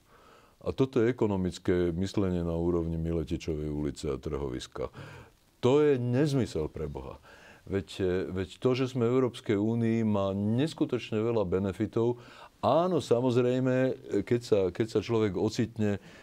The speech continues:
v nejakom spoločenstve vzájomne zviazanom, no tak príde o časť slobodných rozhodnutí. To je, to je tá cena za to, že, že,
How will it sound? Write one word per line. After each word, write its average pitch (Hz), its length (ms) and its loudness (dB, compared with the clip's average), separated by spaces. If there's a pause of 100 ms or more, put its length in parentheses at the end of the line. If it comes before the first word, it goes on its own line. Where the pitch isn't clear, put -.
(880)
v - 100 -2
nejakom 113 380 2
spoločenstve 104 960 0
vzájomne 107 760 2
zviazanom, 95 840 0 (520)
no 120 140 0
tak 123 240 0
príde 165 380 2
o 123 100 4
časť 131 260 2
slobodných 123 540 0
rozhodnutí. 127 720 0 (1200)
To 123 140 6
je, 131 60 8 (180)
to 131 160 6
je 139 80 6
tá 131 240 2
cena 139 340 0
za 117 220 2
to, 131 160 2
že, 113 220 4 (340)
že, 104 240 2